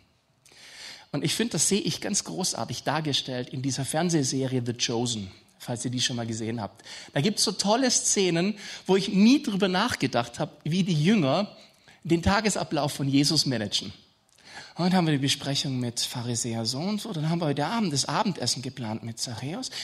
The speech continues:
Und dazwischen ist dann noch dieses Meeting mit. Und dann haben wir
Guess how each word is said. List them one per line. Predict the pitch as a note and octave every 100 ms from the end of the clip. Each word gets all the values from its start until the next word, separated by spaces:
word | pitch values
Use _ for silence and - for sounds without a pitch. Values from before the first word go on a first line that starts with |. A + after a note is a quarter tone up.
| - -
Und | D#3
dazwischen | D#3 - C4 - G#3+
ist | E3+ D#3+ F3
dann | D3+
noch | C#3
dieses | - C#3 C#3 -
Meeting | D3 D#3 D#3 C#3+ B2+
mit. | F3+ - - - -
Und | B3 C4
dann | A3+ A#3
haben | G3+ F#3+ F3+ D#3+
wir | D#3+ D3+